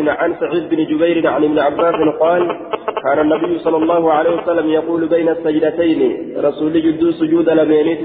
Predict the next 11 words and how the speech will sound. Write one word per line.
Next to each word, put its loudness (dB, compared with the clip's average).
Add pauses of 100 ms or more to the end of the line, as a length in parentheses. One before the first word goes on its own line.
تكجلته: 0 (580)
"اللهم 2
اغفر -2 (120)
لي، -2 (100)
يا 2
ربنا 2 (140)
أرارا، 2 (1080)
اغفر 2 (120)
لي 4 (320)
ذنوبي 2 (680)
أو 4